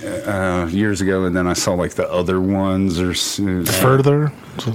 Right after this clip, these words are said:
Speaker 1: some, something like, you know, again, it's one of those,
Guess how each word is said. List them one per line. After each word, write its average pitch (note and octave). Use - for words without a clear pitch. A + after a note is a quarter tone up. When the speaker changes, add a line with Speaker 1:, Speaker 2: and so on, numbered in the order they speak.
Speaker 1:
some, G#2+
something D2
like, C#2+
you G2+
know, C#2
again, D2
it's -
one G2
of F2
those, E2+